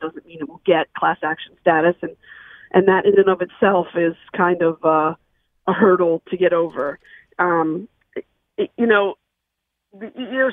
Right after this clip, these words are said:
C, just like any other government organization, is very busy, and they have a lot of things they have to do, and they were supposed to, as I explained,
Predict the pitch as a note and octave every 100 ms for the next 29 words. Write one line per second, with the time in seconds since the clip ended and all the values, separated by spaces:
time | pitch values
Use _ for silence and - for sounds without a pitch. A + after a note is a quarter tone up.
0 | - A3+ G#3 G3 G3 - F#3+ G3 F#3+ F#3+
1 | F#3+ F#3+ F#3 F3+ E3+ F3+ E3+ E3+ F#3 D#3
2 | D#3+ E3+ E3 D#3+ E3 F#3+ F3 D#3+ D#3 F3+
3 | G3+ - - - - F3+ F3+ F#3+ F3 E3+
4 | F#3 F#3+ G3+ G#3+ G#3 G#3 G#3 G3 - A3+
5 | E3+ D3 D#3+ G3 F#3+ - F#3 F3 F3 F3
6 | _ _ - _ _ _ - G3 F#3+ -
7 | G#3 - A3+ - G3 F#3 F3 F3+ F#3 -
8 | G3 A3 G#3+ E3+ D#3